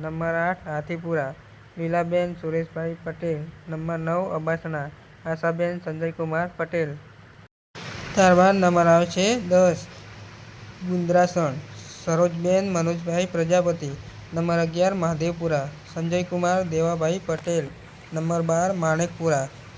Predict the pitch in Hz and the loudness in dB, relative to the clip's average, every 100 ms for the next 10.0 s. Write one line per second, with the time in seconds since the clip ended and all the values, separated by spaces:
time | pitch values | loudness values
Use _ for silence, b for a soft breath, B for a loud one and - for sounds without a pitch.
0 | - 160 165 180 175 170 180 185 170 160 | -8 -2 0 0 0 2 4 4 2 2
1 | 165 165 175 170 165 180 175 151 170 175 | 4 4 4 2 0 0 -2 -2 0 0
2 | 147 147 - - - - - 165 170 170 | -2 -6 -16 -20 -20 -18 -6 -2 0 -2
3 | 170 175 185 165 156 175 175 175 165 139 | 0 4 4 4 2 0 0 0 2 2
4 | 147 - 151 160 160 170 175 180 180 160 | -2 -8 -6 -4 0 0 2 2 0 -2
5 | 156 165 165 170 170 160 170 175 156 143 | 0 2 4 2 0 -4 0 0 0 -2
6 | 165 - - - - - 170 170 175 175 | -10 -18 -20 -20 -20 -12 -6 -2 0 0
7 | 175 175 180 190 170 170 165 175 175 147 | 2 2 2 -2 -4 -4 0 0 0 -4
8 | - - 165 160 175 175 180 180 160 170 | -8 -4 -4 0 0 2 0 0 -2 -2
9 | 165 170 175 180 165 160 170 175 165 | -2 0 0 0 0 2 0 -2 -4